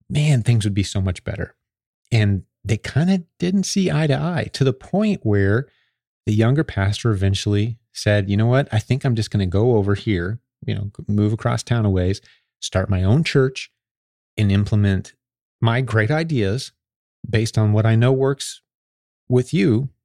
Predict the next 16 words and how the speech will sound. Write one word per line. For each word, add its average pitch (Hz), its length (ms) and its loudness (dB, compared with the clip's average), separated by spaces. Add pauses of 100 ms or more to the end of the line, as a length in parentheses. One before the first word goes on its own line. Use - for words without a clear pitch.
Mister 107 220 -2
Senior 98 300 0
Pastor. 95 480 -4 (360)
I'm 107 40 -2
gonna 104 80 0
do 110 180 2
those 156 220 0
things, 123 280 -2
but 107 120 -2
I'm 110 80 2
also 117 180 0
gonna 104 140 4
do 107 80 4
the 104 80 2
things 98 260 0
that 87 140 -10